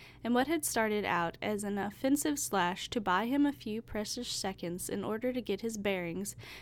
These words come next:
turned into a desperate attempt to bring his sword back to defend himself. His shoulder began to ache where he had taken the nick, and his leg burned with every step,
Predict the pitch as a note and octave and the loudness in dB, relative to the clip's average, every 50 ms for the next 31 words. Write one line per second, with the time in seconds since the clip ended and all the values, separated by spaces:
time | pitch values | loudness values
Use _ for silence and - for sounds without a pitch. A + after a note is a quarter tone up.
0 | - - - - C#4 C#4+ D4+ D4+ D4 C#4 C#4+ D4 - C#4+ B3 A3+ G#3 G3+ G3+ G#3+ | -16 -16 -2 2 6 8 10 10 10 10 8 6 6 6 6 6 6 4 2 0
1 | A#3+ - - - D4+ D#4 D4+ - - A3 F#3 F3+ F#3+ - - - - - - A3+ | 0 0 -2 0 0 0 0 0 0 0 0 0 -2 -6 -12 -16 -4 -2 -2 2
2 | - G#3 F#3+ F#3 G3+ G3+ G3 - - F#3 F3+ E3+ E3+ F3 F3+ - - F3 D#3 E3+ | 2 2 2 2 0 0 -2 -2 0 0 0 0 0 -2 -4 -2 0 0 0 0
3 | - - - G3 F#3+ F#3+ - - F3 E3+ F3 E3 E3 E3 F3 - - D#3+ E3+ F3 | -2 -6 -4 -2 -2 -2 -2 -2 -2 -2 0 -2 -2 -4 -4 -4 -4 -6 -6 -6
4 | - - - - - - - - - - - - - - - - - C4 B3 - | -10 -16 -20 -20 -20 -20 -20 -18 -18 -16 -16 -16 -16 -16 -18 0 2 4 4 6
5 | - A#3+ A3 G#3+ A3 G#3+ A3 G3+ G3 G3 F#3 F#3+ F#3+ F3+ - - E3+ F3+ F3 - | 6 4 4 4 2 2 2 2 2 2 2 2 0 0 0 0 0 0 -2 -2
6 | - F3+ F3+ F3 G3+ F#3+ F3+ F3+ - G3 E3 E3+ - F#3+ F#3+ F3+ F3+ F3 E3+ F3 | -4 -4 -2 -2 0 -2 -2 -2 0 -2 -2 -2 -2 -2 0 0 0 0 -2 -2
7 | - - - - A3+ A#3+ A#3+ A#3 A3 G#3+ A3+ B3 B3+ B3 A#3 G3+ G#3 G3 G3 G#3 | -6 -8 -4 -2 0 0 2 2 2 2 2 2 0 0 -2 0 0 2 2 2
8 | G#3+ A3 G#3+ G3+ G3 G3 - E3 F3+ F#3+ F3+ F#3 F#3+ - - - D#3+ D#3 D#3 - | 0 0 0 -2 -2 0 0 -2 0 0 -2 -2 -2 -4 -2 -2 -2 -2 2 2